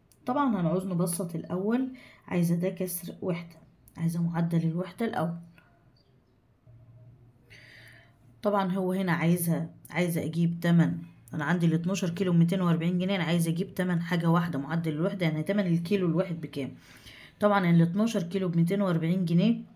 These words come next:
هقسم على الاتناشر هتديني واحد، هقسم على الاتناشر هتديني عشرين. هنا الواحد بقى مية، ضربت في مية، هضرب في مية هتبقى ألفين.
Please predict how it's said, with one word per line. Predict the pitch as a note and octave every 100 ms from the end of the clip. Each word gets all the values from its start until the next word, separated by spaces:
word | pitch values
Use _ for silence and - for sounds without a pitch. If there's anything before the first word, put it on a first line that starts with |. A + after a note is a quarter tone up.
| - - - _ - -
هقسم | - G#3+ G#3
على | E3+ E3+
الاتناشر | D#3+ E3+ F3+ F#3 F3 F3
هتديني | - D#3+ E3+ E3
واحد، | E3 G#3 B3+ B3+ - - - -
هقسم | - G#3 G#3
على | E3+
الاتناشر | E3+ F3 G3 G3 F3
هتديني | E3 D3 E3 F#3+
عشرين. | G#3 G#3 G#3+ G#3+ F3 - _ _ _ _ - - - - _ G#3+
هنا | B3 B3 B3 - -
الواحد | E3+ E3+ E3+ E3
بقى | - E3+
مية، | F3 A3 A#3
ضربت | E3+ F3 E3+ - -
في | E3 -
مية، | E3+ G#3 A#3+
هضرب | C4 G3+ F3+ F#3+
في | - F3
مية | E3+ F#3
هتبقى | E3+ E3+ E3+ -
ألفين. | D#3 - -